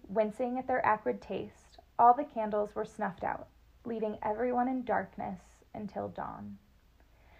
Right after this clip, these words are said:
Wary at first, the nausea and nervousness soon gave way to the most splendid of visions. Wasson felt wide awake. He saw grand gardens and constructions, but none that he'd seen in life,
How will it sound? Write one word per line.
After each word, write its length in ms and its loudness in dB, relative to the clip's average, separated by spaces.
Wary 340 6
at 160 -4
first, 460 4
the 80 0
nausea 560 6
and 160 -2
nervousness 500 0
soon 220 -2
gave 200 0
way 220 4
to 120 -8
the 80 2
most 280 0
splendid 480 0
of 100 -2
visions. 500 -8
Wasson 400 6
felt 240 4
wide 560 0
awake. 460 -2
He 80 -4
saw 180 4
grand 480 4
gardens 520 4
and 140 -2
constructions, 920 -4
but 140 -2
none 240 0
that 140 -2
he'd 200 -8
seen 220 -6
in 120 -4
life, 280 -2